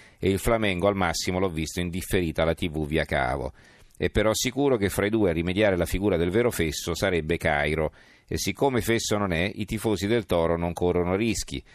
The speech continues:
Non si sceglie per curriculum il numero nove, come non si sceglie per curriculum un conduttore di, conduttore di prima serata o un direttore d'orchestra, tantomeno se il curriculum lo ha controllato nessuno.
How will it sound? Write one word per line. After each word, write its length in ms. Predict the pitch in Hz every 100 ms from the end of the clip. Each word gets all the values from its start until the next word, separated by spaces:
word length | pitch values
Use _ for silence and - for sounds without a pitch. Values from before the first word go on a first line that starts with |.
| - - _
Non 160 | 92 92
si 160 | -
sceglie 460 | - 139 120 95 87
per 160 | 92
curriculum 680 | 82 90 82 92 85 82 82
il 120 | 82 85
numero 320 | 90 87 87
nove, 440 | 85 80 76 80
come 240 | 107 101 87
non 100 | 90
si 160 | -
sceglie 380 | - 117 92 85
per 160 | 95 92
curriculum 640 | 107 95 85 - 87 87
un 80 | 87
conduttore 640 | 92 90 95 - 92 78
di, 160 | 73 87
conduttore 500 | - 85 87 101 90
di 80 | 80
prima 260 | 98 101
serata 460 | 101 107 85 76 85
o 60 |
un 100 | 92
direttore 460 | 90 92 87 90 87
d'orchestra, 680 | 82 76 87 80 - 80 80 - - - - -
tantomeno 600 | 113 120 123 117 110 104
se 160 | 110
il 60 | 101
curriculum 640 | 113 104 92 98 92 90
lo 160 | 95 95
ha 80 |
controllato 720 | - 98 98 104 90 78 76
nessuno. 640 | 80 80 - 85 80 78